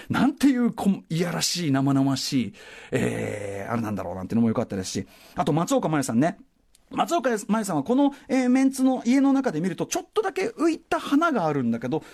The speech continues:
これがまたこの家族の中での距離感っていうのも示してるし、あの、リリーさんと二人きりで家にいる時のですね、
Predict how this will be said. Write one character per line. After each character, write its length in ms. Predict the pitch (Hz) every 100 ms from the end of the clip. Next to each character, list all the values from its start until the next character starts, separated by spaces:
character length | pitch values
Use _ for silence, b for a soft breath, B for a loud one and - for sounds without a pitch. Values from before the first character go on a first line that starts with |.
| B
こ 100 | 359
れ 60 |
が 80 | 349
ま 100 | 330
た 100 | 349
こ 100 | 302
の 80 | 302
家 120 | -
族 220 | 285 226
の 100 | 190
中 200 | 165 170
で 80 | 151
の 100 | 123
距 140 | 113 131
離 100 | 135
感 180 | 120
っ 20 | 101
て 100 | 107
い 0 |
う 40 |
の 40 |
も 80 | 101
示 240 | - 113 113
し 40 |
て 80 | 101
る 80 | 98
し、 200 | 117 107 B B
あ 120 | 156 -
の、 180 | 277 127
リ 160 | 131 277
リ 140 | 262
ー 40 |
さ 140 | 180 113
ん 40 |
と 100 | -
二 200 | 196 202
人 140 | 233 233
き 140 | 233
り 60 | 180
で 100 | 123
家 200 | 117 131
に 160 | 123
い 40 | 110
る 80 |
時 180 | 117 143
の 60 | 104
で 100 | 98
す 100 | 95
ね、 180 | 107